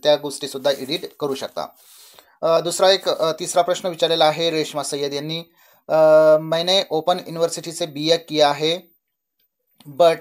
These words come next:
conversion certificate यूनिवर्सिटी से और कॉलेज से नहीं मिलने की वजह से सबमिट नहीं किया, फॉर्म रिजेक्ट होगा, हो गया। अब मैं डायरेक्ट प्राइवेट कॉलेज से एडमिशन ले लूँ क्या?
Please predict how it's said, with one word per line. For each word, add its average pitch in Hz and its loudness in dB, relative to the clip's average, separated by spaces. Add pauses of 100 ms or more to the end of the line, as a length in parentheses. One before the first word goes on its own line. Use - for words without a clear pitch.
(160)
conversion 165 0 (120)
certificate 156 -6 (520)
यूनिवर्सिटी 160 -2
से 143 -2
और 151 6
कॉलेज 143 0
से 151 -6
नहीं 147 -10
मिलने 147 -10
की 160 -10
वजह 139 -6
से 131 -6 (320)
सबमिट 156 -6
नहीं 165 -8
किया, 156 2 (340)
फॉर्म 180 2
रिजेक्ट 151 -8
होगा, 147 -2 (320)
हो 160 -4
गया। 131 -2 (380)
अब 160 0
मैं 170 -4
डायरेक्ट 147 2
प्राइवेट 143 0
कॉलेज 143 -2
से 160 -4
एडमिशन 147 -8 (180)
ले 147 -10
लूँ 147 -10
क्या? 101 -6